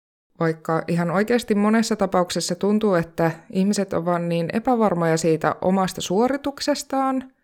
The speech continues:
ja omasta osaamisestaan, että sitten jotain sähköpostin sanamuotoja pitää hinkata loputtomiin,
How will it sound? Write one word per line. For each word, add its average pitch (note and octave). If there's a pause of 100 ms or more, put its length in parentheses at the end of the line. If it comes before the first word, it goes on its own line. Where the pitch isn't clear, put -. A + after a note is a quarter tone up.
(140)
ja -
omasta D#3+
osaamisestaan, G3 (480)
että -
sitten E3+
jotain E3+
sähköpostin E3+
sanamuotoja D#3+
pitää D#3
hinkata D#3+
loputtomiin, E3